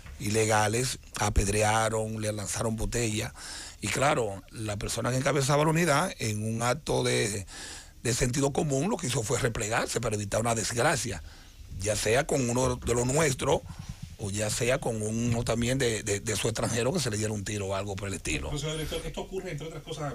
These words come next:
Speaker 2: apoyando la pregunta de, de, de Rosendo, porque ustedes consideraban que bastaba con la presencia solo del camión, o no hubo algo que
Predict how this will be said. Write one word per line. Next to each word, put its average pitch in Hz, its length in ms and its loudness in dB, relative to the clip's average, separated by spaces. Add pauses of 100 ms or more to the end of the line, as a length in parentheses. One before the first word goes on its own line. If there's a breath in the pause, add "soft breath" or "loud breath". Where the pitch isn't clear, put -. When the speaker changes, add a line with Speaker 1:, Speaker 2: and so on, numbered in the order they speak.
Speaker 2:
apoyando 113 300 -8
la 131 80 -8
pregunta 120 320 2
de, 107 140 4
de, 98 240 0
de 98 100 -2
Rosendo, 113 380 2 (760 loud breath)
porque 117 560 4
ustedes 135 400 2
consideraban 131 640 2
que 123 100 0
bastaba 127 680 4
con 110 260 -4
la 104 80 -2
presencia 101 460 -2
solo 113 300 2
del 107 100 2
camión, 110 520 2
o 110 160 2
no 113 100 2
hubo 123 260 4 (420 loud breath)
algo 139 380 4
que 110 240 2